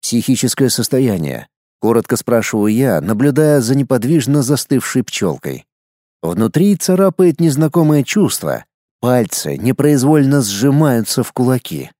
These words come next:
Что это? Гнев? Сожаление? Чувство вины?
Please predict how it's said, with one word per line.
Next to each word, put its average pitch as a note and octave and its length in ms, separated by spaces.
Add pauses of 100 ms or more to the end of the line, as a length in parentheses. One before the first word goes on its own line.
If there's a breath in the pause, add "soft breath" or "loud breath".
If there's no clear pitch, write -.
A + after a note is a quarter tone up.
(920)
Что - 500
это? D2+ 460 (760)
Гнев? F#2 760 (540)
Сожаление? G#2+ 960 (760)
Чувство C#3 840
вины? G2+ 640